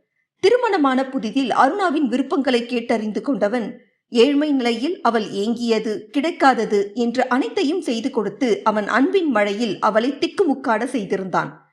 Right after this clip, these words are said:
அதையெல்லாம் எண்ணி பார்த்தவளுக்கு ஜெகன் இப்போது தன்னை தேடி வராததில் கோபமே மிஞ்சியது. ஆனாலும் வேறு வழி இல்லாமல் இறுதி முயற்சியாக கணவனை தேடி சென்றாள். அவள் கிளம்பிய விஷயத்தை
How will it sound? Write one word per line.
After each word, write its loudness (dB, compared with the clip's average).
அதையெல்லாம் 2
எண்ணி 2
பார்த்தவளுக்கு 0
ஜெகன் 2
இப்போது 0
தன்னை 0
தேடி 2
வராததில் 0
கோபமே 2
மிஞ்சியது. -2
ஆனாலும் 4
வேறு 4
வழி 2
இல்லாமல் 2
இறுதி 4
முயற்சியாக 0
கணவனை 0
தேடி 0
சென்றாள். 0
அவள் 4
கிளம்பிய 2
விஷயத்தை -2